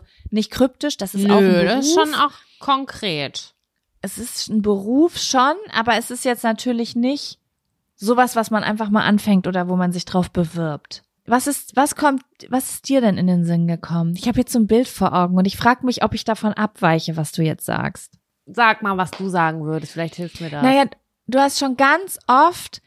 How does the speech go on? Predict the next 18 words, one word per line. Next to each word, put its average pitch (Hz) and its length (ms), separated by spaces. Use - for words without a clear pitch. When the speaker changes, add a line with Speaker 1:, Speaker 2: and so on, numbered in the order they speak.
Speaker 1:
von 262 360
so 240 100
einem 240 220
Traum 233 360
erzählt. 180 360
Das 196 160
hat 254 120
sich 254 200
in 233 80
den 220 140
letzten 240 440
zehn 233 300
Jahren 233 260
immer 240 280
so 226 100
ein 220 80
bisschen 226 320
verändert, 339 680